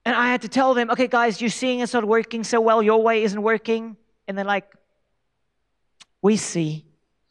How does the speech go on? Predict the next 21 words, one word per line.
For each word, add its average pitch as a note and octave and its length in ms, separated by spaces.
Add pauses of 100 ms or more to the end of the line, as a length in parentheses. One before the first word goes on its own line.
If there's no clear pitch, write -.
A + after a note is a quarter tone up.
(420)
So A3+ 120
how A#3 160
are - 20
we D#4 80
gonna C4+ 200
turn A#3 260
this A3 160
around?" F3 580 (1080)
<clears throat> - 60 (1300)
So A3 360 (160)
we - 60
came C4 240
to A#3 60
the A#3 60
conclusion G#3+ 600
in F#3+ 60
one G#3+ 140
of G#3+ 80
the G3+ 80
sessions, F#3+ 500
like, E3+ 200